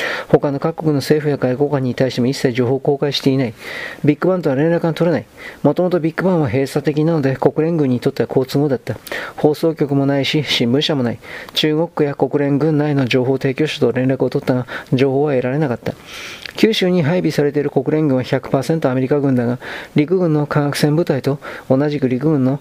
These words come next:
感染症医療センターのスタッフが封鎖の指揮をしている。アメリカ政府はもう少しの間様子を見た後に、軍以外の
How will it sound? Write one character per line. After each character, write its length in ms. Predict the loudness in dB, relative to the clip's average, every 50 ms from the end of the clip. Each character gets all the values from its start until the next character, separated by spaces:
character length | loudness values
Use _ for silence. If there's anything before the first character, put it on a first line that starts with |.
| -6 -10 0
感 220 | 0 2 2 2
染 200 | 0 0 2 2
症 280 | 2 2 2 2 2 2
医 60 | 2
療 280 | 2 2 2 2 0 -2
セ 160 | 2 2 2
ン 60 | 2
タ 140 | 4 0 0
ー 40 | 0
の 120 | 0 -2
ス 100 | -2 0
タ 120 | 0 0 0
ッ 20 |
フ 160 | 2 0 -2
が 80 | -2 -2
封 240 | -2 0 2 2 2
鎖 180 | 2 0 0
の 80 | 0 0
指 180 | 0 -2 0 0
揮 60 | -2
を 40 | -2
し 100 | 0 -2
て 80 | -2
い 60 | -2
る。 100 | -2 -4 -8 -8 -8 -6 -6 -6 -6 -8 -2 -2
ア 100 | 0 0
メ 80 | 0
リ 40 | 0
カ 80 | 0 0
政 200 | 0 0 0 2
府 60 | 2
は 60 | 2
も 140 | 2 0 0
う 40 | 0
少 140 | 0 0
し 120 | 0 2 0
の 80 | 0
間 180 | 2 0 0 0
様 200 | 2 2 0 0
子 120 | 0 0
を 80 | 0 2
見 160 | 2 0 2
た 140 | 0 0 -2
後 160 | 0 0 0
に、 160 | 0 0 0 -2 -6 -8 -2
軍 240 | 0 2 2 4 2
以 140 | 2 2 2
外 160 | 2 2 0
の 140 | 0 -2 -4